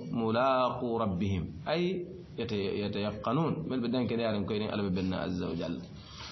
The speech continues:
Ako ko qawluhu dhanna al-jahiliya. Atfu bayanin li qawlihi ghayra al-haqq. يظنون بالله غير الحق. ولم غ-، ناديت.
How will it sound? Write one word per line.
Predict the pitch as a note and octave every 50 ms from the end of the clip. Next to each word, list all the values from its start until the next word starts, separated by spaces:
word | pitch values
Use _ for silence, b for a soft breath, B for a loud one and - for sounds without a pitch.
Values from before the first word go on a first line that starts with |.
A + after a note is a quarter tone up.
| B B
Ako | - - C#3+ D3 G3 G3+ G3+
ko | F#3+ G3 G3 F#3+
qawluhu | G3 G3+ G#3 G3+ G3+ G3+ G3+ G#3 G3 F#3+
dhanna | G3 G3 G3 G3 G3
al-jahiliya. | G3 F3 F#3+ G3 F#3+ F#3+ F#3 F#3 F#3+ F#3 F3+ D#3+ A#2+ - - - - - -
Atfu | - F3 F#3 - - F3+ F#3+
bayanin | F#3 F#3+ F#3+ G3 G3 G3+ G3+ G3+ G3 G3+ G3+ G3 G3+ G3 - - - -
li | D3+ D#3+ E3+
qawlihi | D#3+ F3 E3+ F3 E3+ D#3+ D#3 D3+
ghayra | C#3 C#3+ C#3+ C3+ A#2+
al-haqq. | G#2 - - - - - - - - - - - - - - - - - - - - - - - -
يظنون | C3 C3 B2+ B2+ D#3 D#3+ E3 E3+ F#3+ G#3 G#3+ G3+
بالله | F#3 F3+ F#3 F#3 F#3+ G3+ G3 G3+ G#3 A3 B3 - - - - -
غير | C3+ C3 E3+ E3 D#3 C#3
الحق. | A2 G2 G#2+ F#2+ - - -
ولم | G#3 C#4 C#4 B3+ A3+ G#3+ D3 G3 F#3+ F#3 E3 E3+
غ-، | F3+ E3+ E3 E3+ E3+ E3+ D#3+ D#3+ D#3+ D3+
ناديت. | D3+ C#3+ C#3 B2+ B2 A2 -